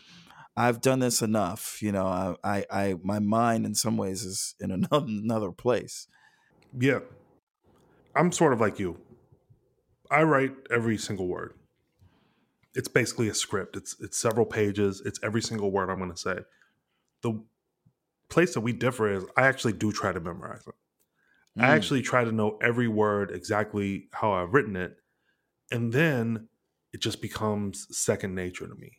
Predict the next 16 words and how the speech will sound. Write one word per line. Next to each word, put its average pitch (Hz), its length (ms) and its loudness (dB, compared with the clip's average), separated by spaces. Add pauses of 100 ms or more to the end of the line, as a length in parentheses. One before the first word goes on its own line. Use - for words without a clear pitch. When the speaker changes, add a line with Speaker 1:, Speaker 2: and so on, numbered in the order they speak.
(120)
Speaker 2:
It's 104 120 -12
just, - 220 -4 (540)
uh, - 80 -14 (320)
I 107 160 -8
can 107 160 -8
just 95 380 -4 (220)
spew 139 440 2
it 113 80 2
out. 92 340 0 (360)
It 120 160 -2
actually 156 340 2
makes 120 240 0
those 107 200 2
moments 101 600 0
of 101 220 -6
interruptions 98 920 -4